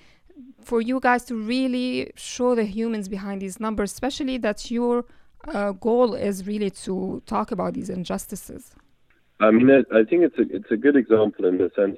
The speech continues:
Speaker 2: that, that, I mean, number one, um, I guess a, a lot of infographics, in a way, you can imagine, like, that they could be boiled down to something like a bar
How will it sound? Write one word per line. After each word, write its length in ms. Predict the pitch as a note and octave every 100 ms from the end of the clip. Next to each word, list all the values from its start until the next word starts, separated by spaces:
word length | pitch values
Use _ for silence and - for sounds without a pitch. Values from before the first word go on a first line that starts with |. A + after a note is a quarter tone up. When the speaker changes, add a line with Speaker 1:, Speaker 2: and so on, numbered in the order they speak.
| -
Speaker 2:
that, 200 | F2+ - -
that, 240 | F2+ - - - - _ _ -
I 60 | F2+
mean, 240 | F2+ F#2
number 240 | G#2+ C#3 C#3+
one, 480 | A2 G#2+ G#2+ G2+ - _ _ _ _ _ _ -
um, 420 | F#2+ F2+ F2 D#2 -
I 80 | F#2+
guess 200 | G2 B2
a, 100 | B2 A2+ -
a 40 |
lot 360 | G#2+ A2 B2 C#3
of 140 | D3 - - - _ _ _ _ -
infographics, 840 | G2+ G2+ G#2 F#2 G2 F#2 - - -
in 100 | F2+
a 80 |
way, 420 | F2 F#2 F2+ F2+ - _ - - - _ _ _ _ A2
you 240 | A2+ G#2
can 220 | - A#2+
imagine, 920 | A2 A2 A2 B2 C3 A#2+ G2+ F#2+ E2+ - F2
like, 240 | F2+ E2+ _
that 120 | -
they 140 | - -
could 200 | - -
be 120 | F2+
boiled 360 | - E2 F2 -
down 220 | E2+ F2
to 120 | -
something 280 | - E2 E2
like 160 | F2 E2+
a 80 | -
bar 240 | - F#2